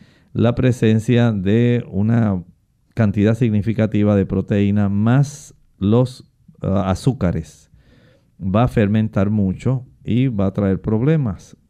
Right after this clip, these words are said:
A su edad probablemente está comenzando a reducirse la cantidad de ácido clorhídrico y esto facilita fermentaciones. Eh, pudiera usted ayudarse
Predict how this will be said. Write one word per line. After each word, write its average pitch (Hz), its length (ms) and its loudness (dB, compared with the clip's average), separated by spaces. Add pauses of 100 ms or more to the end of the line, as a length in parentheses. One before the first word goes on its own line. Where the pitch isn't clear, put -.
(360)
A 113 140 0
su 135 160 -2
edad 113 340 0
probablemente 95 960 -2
está 95 300 -6
comenzando 104 960 -2
a 120 580 -2
reducirse 101 760 -2
la 90 100 -2
cantidad 90 760 -4
de 90 420 -4
ácido 92 420 -4
clorhídrico 104 840 -2 (760)
y 131 140 2
esto 151 260 2
facilita 139 560 0
fermentaciones. 104 1400 -2 (600)
Eh, 95 560 -2 (500)
pudiera 101 480 2
usted 101 280 0
ayudarse 95 760 -2